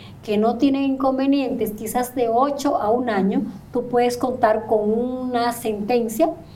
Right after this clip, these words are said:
que determina los herederos y que los, y que parta es-, di-, dichos, dichos activos.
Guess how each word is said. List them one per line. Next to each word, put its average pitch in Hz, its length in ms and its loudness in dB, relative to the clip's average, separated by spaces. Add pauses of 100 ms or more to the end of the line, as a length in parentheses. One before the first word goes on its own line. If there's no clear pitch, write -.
(340)
que 247 160 0
determina 226 560 4
los 349 220 4
herederos 220 600 0 (260)
y 330 180 8
que 240 140 2
los, 226 600 0
y 240 120 -4
que 220 160 0
parta 240 420 0
es-, - 200 -4
di-, 180 180 -6 (100)
dichos, 180 640 -2 (280)
dichos 214 320 0
activos. - 520 -8